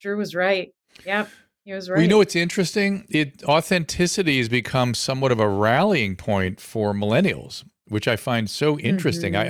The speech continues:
Speaker 1: Mm-hmm.
Speaker 2: did not know it was gonna be such a thing. And I'm guessing also your brother is a fan of Ryan Holiday?
Speaker 1: Uh,
Speaker 2: Do you
Speaker 1: actually,
Speaker 2: know who
Speaker 1: I
Speaker 2: that
Speaker 1: have
Speaker 2: is?
Speaker 1: no idea. I, no, I actually
Speaker 2: You
Speaker 1: don't know
Speaker 2: mentioned
Speaker 1: if he's a
Speaker 2: Okay,
Speaker 1: Ryan
Speaker 2: okay.
Speaker 1: Holiday fan.
Speaker 2: He, he, he, w-, he said he likes stoicism, so I guarantee you he likes Ryan Holiday.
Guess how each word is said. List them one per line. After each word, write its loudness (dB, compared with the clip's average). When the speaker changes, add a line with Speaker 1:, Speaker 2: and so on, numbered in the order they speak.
Speaker 1:
Mm-hmm. -6
Speaker 2:
did 4
not 0
know 4
it -2
was -2
gonna -2
be -2
such -4
a -8
thing. -2
And -2
I'm 0
guessing 0
also 0
your 0
brother 0
is -2
a -2
fan -4
of -4
Ryan 0
Holiday? 0
Speaker 1:
Uh, 4
Speaker 2:
Do -10
you -20
Speaker 1:
actually, 2
Speaker 2:
know 4
who 4
Speaker 1:
I 4
Speaker 2:
that 0
Speaker 1:
have 4
Speaker 2:
is? 0
Speaker 1:
no 4
idea. 2
I, 2
no, 2
I 4
actually 0
Speaker 2:
You 0
Speaker 1:
don't 4
know 2
Speaker 2:
mentioned 4
Speaker 1:
if -6
he's -2
a 4
Speaker 2:
Okay, 2
Speaker 1:
Ryan 2
Speaker 2:
okay. 0
Speaker 1:
Holiday -2
fan. -6
Speaker 2:
He, -2
he, 2
he, 4
w-, 4
he 4
said 2
he 6
likes 2
stoicism, 0
so -2
I 0
guarantee 0
you 2
he 2
likes -4
Ryan -4
Holiday. -4